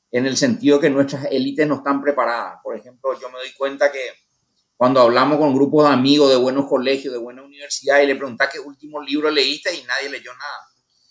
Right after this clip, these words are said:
Entonces es muy difícil, es muy difícil construir una sociedad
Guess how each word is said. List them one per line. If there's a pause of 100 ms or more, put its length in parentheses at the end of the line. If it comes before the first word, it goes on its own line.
(200)
Entonces
es
muy
difícil,
es
muy
difícil
construir
una
sociedad